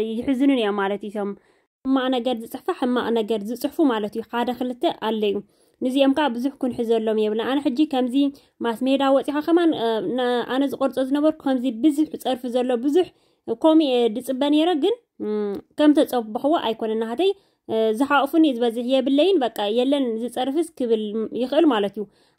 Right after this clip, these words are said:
ሓደ ክልተ እትዮም ዝፀርፉ፣ እ፣ ከይደምሰስክዎም ዝኽእሉ ክድምስሶ ትኽእል ኢኻ ዋላ ሓደ ማለት ክስኻ፣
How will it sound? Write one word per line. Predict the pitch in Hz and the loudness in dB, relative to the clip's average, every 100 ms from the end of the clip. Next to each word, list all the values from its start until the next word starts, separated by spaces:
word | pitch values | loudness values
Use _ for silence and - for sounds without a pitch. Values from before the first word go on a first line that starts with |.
| - | -2
ሓደ | 320 | 0
ክልተ | 349 330 320 294 262 | 2 2 4 4 4
እትዮም | 226 233 294 269 | 0 0 2 0
ዝፀርፉ፣ | 269 302 302 285 269 | 0 -2 -2 -2 0
እ፣ | - 226 214 | 0 0 0
ከይደምሰስክዎም | 285 285 294 285 277 320 285 | 0 2 2 2 0 2 2
ዝኽእሉ | 269 233 220 | 2 -2 -2
ክድምስሶ | - 247 294 311 392 | -4 0 0 2 0
ትኽእል | 359 247 | -2 -2
ኢኻ | 262 | 0
ዋላ | 254 247 | 0 0
ሓደ | 226 254 415 320 240 | -2 -2 -4 -6 -2
ማለት | 247 294 - | 0 0 -2
ክስኻ፣ | 262 - | -10 -6